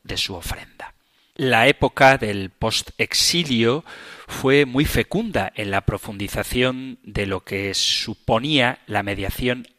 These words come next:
ante Dios. Israel, el pueblo de Israel,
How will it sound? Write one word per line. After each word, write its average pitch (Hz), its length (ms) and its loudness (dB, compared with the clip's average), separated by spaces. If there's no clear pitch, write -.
ante 101 460 -4
Dios. 90 440 -8
Israel, 123 840 4
el 98 180 -12
pueblo 151 360 6
de 131 80 0
Israel, 120 460 2